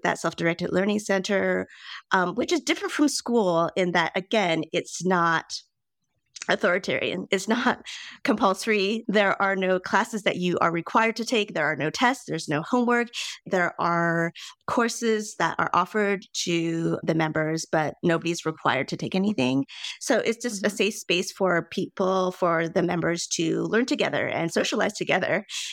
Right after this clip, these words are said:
Speaker 1: and be in community together. So my oldest does that on the days that he's home. He does a lot of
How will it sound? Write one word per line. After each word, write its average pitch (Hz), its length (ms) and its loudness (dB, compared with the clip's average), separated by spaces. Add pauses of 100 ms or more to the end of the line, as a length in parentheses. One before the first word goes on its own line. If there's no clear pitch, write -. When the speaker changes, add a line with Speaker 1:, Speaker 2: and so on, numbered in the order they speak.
(140)
Speaker 1:
and 170 320 0
be 196 180 0
in 202 100 0
community 185 440 0
together. - 500 -2 (360)
So 190 260 2
my 185 160 2
oldest 180 320 0
does 180 140 2
that 165 340 2
on 175 220 0
the 180 100 0
days 180 280 -2
that - 120 -2
he's 170 320 -6
home. 247 520 2 (360)
He 180 280 0
does 180 300 2
a 170 80 0
lot 160 500 0
of 165 400 0